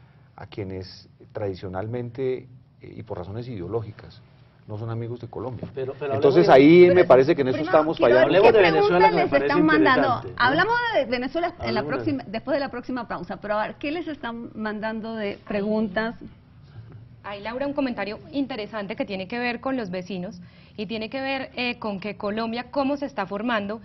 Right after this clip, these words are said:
Speaker 4: y si se está formando como un líder en la región. Entonces, ese es un comentario que nos envía arroba Vargas Periodista.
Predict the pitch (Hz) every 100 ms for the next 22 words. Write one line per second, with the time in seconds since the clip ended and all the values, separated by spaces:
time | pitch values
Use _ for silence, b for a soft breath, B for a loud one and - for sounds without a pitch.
0 | B B 233 220 226 208 247 233 247 269
1 | 262 254 233 196 202 233 220 196 180 180
2 | 240 190 - - - b b b b -
3 | - - - 175 196 - 240 247 277 285
4 | 254 214 202 202 262 220 208 202 190 196
5 | 220 202 196 196 196 220 214 214 - 214
6 | 208 254 147